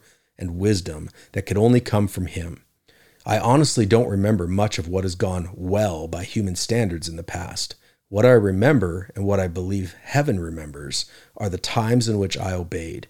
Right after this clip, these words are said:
and the Lord rescued and saved through his mighty hand. He rescued and proved himself when I had no power or ability to accomplish what I was being asked to do.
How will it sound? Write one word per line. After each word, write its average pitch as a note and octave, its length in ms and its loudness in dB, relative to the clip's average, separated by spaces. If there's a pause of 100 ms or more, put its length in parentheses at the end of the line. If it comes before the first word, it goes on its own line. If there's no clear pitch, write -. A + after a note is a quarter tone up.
(260)
and G2 120 -2
the F2+ 60 -2
Lord F#2+ 340 0
rescued A2 460 2
and G#2+ 120 2
saved F2 440 -4
through F2+ 220 -6
his F2 140 -8
mighty F2 360 -6
hand. - 460 -12 (520)
He G2+ 160 -2
rescued G#2 540 2
and F2 120 -4
proved D#3 360 4
himself F2+ 560 -4
when F#2 80 -4
I G2+ 160 0
had E2+ 260 -2
no A2 240 2
power G#2 360 2
or F#2+ 100 4
ability F2 420 -4
to E2 140 -10
accomplish - 840 -4 (240)
what F#2+ 260 -4
I F#2+ 160 -6
was F#2+ 160 -4
being F2+ 300 -6
asked E2+ 320 -8
to F2+ 60 -8
do. F2 380 -10